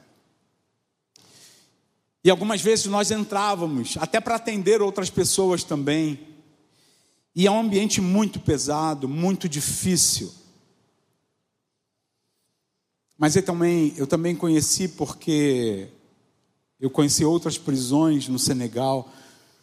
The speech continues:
porque eu conheci uma pessoa, um senegalês, que foi, fez alguma coisa e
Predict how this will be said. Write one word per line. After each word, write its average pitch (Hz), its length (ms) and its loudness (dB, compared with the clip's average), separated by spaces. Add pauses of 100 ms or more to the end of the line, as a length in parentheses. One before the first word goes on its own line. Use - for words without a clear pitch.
(560)
porque 165 200 0
eu 208 80 6
conheci 202 360 0
uma 190 100 -2
pessoa, 151 920 0
um 147 100 -2
senegalês, 139 1000 -2 (2250)
que - 100 -4
foi, 139 800 2 (180)
fez 220 260 2
alguma 151 260 -4
coisa 165 680 0
e 123 160 -2